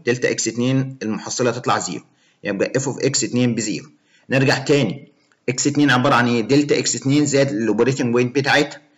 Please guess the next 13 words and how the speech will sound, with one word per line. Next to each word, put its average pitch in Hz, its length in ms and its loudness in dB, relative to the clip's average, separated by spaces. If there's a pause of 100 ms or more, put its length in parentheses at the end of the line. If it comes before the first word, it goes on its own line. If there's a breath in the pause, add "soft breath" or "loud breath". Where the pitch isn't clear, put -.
(200 soft breath)
طب 110 120 -2
الأوبريتنج 131 560 2
بوينت 139 240 2
عندها 104 300 0
بزيرو، 143 380 2 (440 loud breath)
نرجع 127 340 2
نقول 123 500 4
إكس 123 200 0
اتنين 131 240 0
بيساوي 107 300 0
دلتا 135 340 2
إكس - 180 -4
اتنين، 135 420 -2